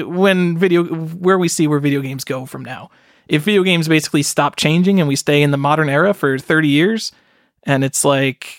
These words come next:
it's like comic books where, where things don't change quite as quickly, then maybe it'll be easier to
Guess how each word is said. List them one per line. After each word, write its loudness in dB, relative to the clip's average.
it's -4
like 0
comic -2
books 0
where, 2
where -2
things 0
don't 0
change 0
quite 0
as 0
quickly, -2
then 0
maybe 0
it'll 0
be -4
easier -4
to -14